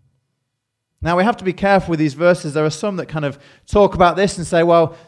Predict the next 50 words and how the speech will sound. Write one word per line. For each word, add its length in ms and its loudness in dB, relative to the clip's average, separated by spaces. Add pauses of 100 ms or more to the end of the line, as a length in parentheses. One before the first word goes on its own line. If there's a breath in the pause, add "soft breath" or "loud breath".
does 100 -8
that 140 0
mean 100 -4
there's 140 -4
two 180 0
baptisms? 460 -2
You 60 -2
get 120 2
baptized 460 2
in 80 -4
water 320 2
and 80 -2
then 80 0
you're 100 2
baptized 460 0
in 80 -10
the 40 -8
Spirit, 380 0
and 100 -8
then 220 -4 (140 soft breath)
that's 240 -2
when 100 -2
you 80 -2
get 200 0
the 80 -4
really 220 0
good 200 -2
stuff, 240 -6
maybe?" 440 -4 (1000)
But 120 2
that 120 -2
kind 180 0
of 60 -12
goes 280 2
against 320 -6
everything 460 -2
Paul 240 0
seems 240 -4
to 80 -16
be 80 -4
saying. 640 -8 (680)
No, 100 0
what 140 4
he's 100 -2
saying 300 0
is, 180 0 (160 loud breath)
if 160 -6
Jesus 300 -4
is 100 -4
Lord, 580 0